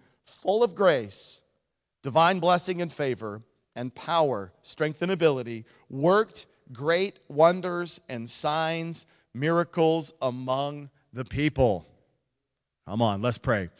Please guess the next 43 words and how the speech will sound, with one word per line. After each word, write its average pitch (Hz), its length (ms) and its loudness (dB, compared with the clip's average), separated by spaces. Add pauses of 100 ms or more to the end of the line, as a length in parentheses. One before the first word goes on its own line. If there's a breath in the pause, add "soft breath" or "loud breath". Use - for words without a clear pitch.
(280 loud breath)
Father, 165 300 6
we're 156 80 2
asking 160 440 0
for 156 260 0
revelation 165 600 2
today. 165 480 -4 (340 soft breath)
We 143 100 -12
want 160 220 0
to 151 60 -4
be 160 320 -2 (200)
changed. 156 680 -4
We 170 40 -8
want 180 220 2
to 139 60 -6
see 190 840 -8 (220 soft breath)
things 175 680 0 (200 soft breath)
better. 135 600 4
God, 147 220 0
we're 151 140 -2
asking 151 420 -4
for 147 140 -8
your 143 80 -2
Holy 147 280 -2
Spirit 151 500 -4
to 127 100 -12
pour 147 280 -2
out 147 220 2
on 143 160 -2
us. 147 400 -4 (320 loud breath)
And 143 140 -6
God, 151 180 4
we 170 120 2
want 156 460 0
to 143 280 -2 (180 loud breath)
see 190 340 -4
this 151 240 -4
ministry 165 600 -2
of 120 100 -4
helps, 175 460 0
this 143 240 -8
gift 165 320 -2
of 131 100 -8
serving 165 600 -2